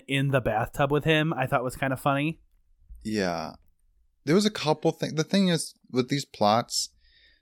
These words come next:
Speaker 2: not only are they Italian. Okay, so, like, spaghetti westerns were super big because Italians really admired American cinema, and they also admired the West. So a lot of these Italian directors, um, this one was Sergio Leone, super famous, um,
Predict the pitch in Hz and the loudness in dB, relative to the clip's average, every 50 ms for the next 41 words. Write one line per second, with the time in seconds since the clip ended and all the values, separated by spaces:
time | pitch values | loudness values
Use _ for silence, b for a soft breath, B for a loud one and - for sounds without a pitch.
0 | _ - 131 135 135 113 123 127 131 135 135 131 110 117 117 117 117 110 110 - | _ 0 2 2 4 4 4 4 4 4 4 4 4 4 4 4 4 2 2 0
1 | - 104 98 98 98 101 90 - 107 - - 95 87 85 - - 98 92 90 87 | -2 -2 0 0 0 -2 -2 -4 -4 -2 0 0 0 0 0 0 2 2 2 0
2 | 85 90 92 90 87 - - _ _ _ _ _ _ _ - - - - 120 139 | 0 -2 -2 -4 -4 -8 -14 _ _ _ _ _ _ _ -16 -10 -4 2 6 6
3 | 139 143 135 127 123 123 - 123 120 117 110 107 104 98 95 - - - - - | 6 8 8 6 4 2 2 2 2 2 4 4 4 4 4 4 0 -4 -8 -4
4 | - - 120 110 107 95 92 98 92 92 92 - 92 - 90 90 87 - 101 90 | 0 0 2 2 2 2 4 4 4 4 2 -2 -2 -2 -2 -2 -2 -2 0 0
5 | 90 90 87 90 87 87 87 87 85 85 85 82 82 82 82 82 80 71 - B | 0 0 0 0 0 2 2 0 -2 -2 -2 -2 -2 -2 -4 -4 -6 -8 -12 B
6 | B B B - 101 92 90 87 - 92 87 - 87 90 85 85 85 87 92 - | B B B -2 0 0 0 0 0 -2 -2 -2 0 -2 -2 -4 -4 -4 -4 -4
7 | 85 80 82 - - 87 - - 92 90 87 85 82 82 85 80 85 85 85 - | -4 -4 -4 -4 -4 -4 -6 -6 -6 -6 -4 -4 -4 -6 -4 -4 -4 -2 -2 -2
8 | - - - - _ B B B B B B B - 90 87 90 90 95 98 104 | -2 -4 -6 -8 _ B B B B B B B -2 0 0 2 4 6 6 6
9 | 104 98 98 90 90 87 - 107 101 104 110 113 113 101 95 90 87 - 95 95 | 6 6 4 0 0 -2 0 2 4 4 4 4 4 4 2 0 -2 -2 0 0
10 | 92 95 95 - - _ - 92 90 87 87 92 95 90 - 101 95 95 90 90 | 0 0 0 -2 -6 _ -6 -4 -2 0 0 0 2 2 2 2 2 2 2 2
11 | - 95 95 90 95 95 95 92 98 98 95 90 87 87 85 82 - - 92 - | 2 2 2 2 4 4 4 6 6 4 4 2 0 -2 -4 -4 -2 -2 -4 -4
12 | - - - 95 90 87 85 82 85 - - b b b b b b b b b | -4 -4 -2 -2 -2 -2 -2 -4 -6 -6 -8 b b b b b b b b b
13 | b b b b b b b b _ _ _ - 95 95 92 92 90 90 87 85 | b b b b b b b b _ _ _ -4 -2 0 2 2 2 2 0 0
14 | 85 - | -4 -6